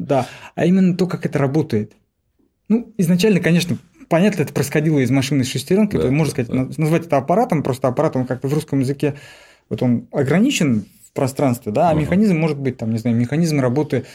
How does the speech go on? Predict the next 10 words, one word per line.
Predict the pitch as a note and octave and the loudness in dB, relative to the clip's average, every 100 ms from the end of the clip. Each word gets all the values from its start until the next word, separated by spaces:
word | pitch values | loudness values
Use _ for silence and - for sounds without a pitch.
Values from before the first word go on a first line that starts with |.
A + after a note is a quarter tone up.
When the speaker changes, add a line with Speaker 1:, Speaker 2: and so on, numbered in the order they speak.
| - - _ | -20 -20 _
Speaker 1:
э, | B2 A#2+ | -2 0
электромагнитных | A#2+ B2 C3+ C3+ C#3+ C3 | 0 0 0 0 -2 -4
полей, | - C#3 A#2+ G2+ | -2 0 0 -4
вот | - - | -10 -20
в | - | -8
таком | A#2+ A2+ | -4 -2
смысле. | G#2 A#2+ - - - _ | -4 -10 -14 -16 -16 _
Так | C3+ | -2
вот, | D#3+ D#3 - | -2 -2 -2
дзи, | D#3+ D3+ E3 B3 D4 | 0 2 4 2 0